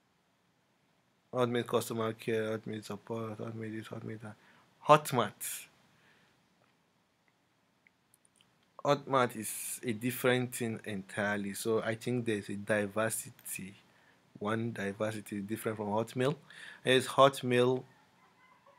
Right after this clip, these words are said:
hotmail dot com, Hotmail sign in, all this one means. Because here there's a lot of repetition here. Hotmail is same thing on hotmail dot com. We have seen it before,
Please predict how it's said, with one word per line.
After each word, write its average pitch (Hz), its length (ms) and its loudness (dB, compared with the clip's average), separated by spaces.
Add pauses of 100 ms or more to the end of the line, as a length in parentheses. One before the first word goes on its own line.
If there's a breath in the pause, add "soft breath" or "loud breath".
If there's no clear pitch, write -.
(460)
hotmail 117 360 0
dot 107 220 -6
com, 110 240 -6
Hotmail 113 400 -4
sign 110 300 -6
in, 107 180 -8
all 107 120 -8 (300)
this 117 180 -10
one 104 240 -10
means. 98 440 -8 (640 loud breath)
Because 107 580 -2
here 117 360 6
there's 101 500 -4 (260)
a 113 100 -2
lot 110 580 2
of 104 200 0
repetition 101 680 -6
here. 98 180 -8 (300 soft breath)
Hotmail 123 400 6
is 98 80 -2
same 117 180 -2
thing 117 120 -6
on 101 120 -4
hotmail 104 300 -4
dot 95 140 -6
com. 104 180 -4
We 101 60 -4
have 95 100 -8
seen 120 180 -4
it 117 120 -4
before, 113 340 -8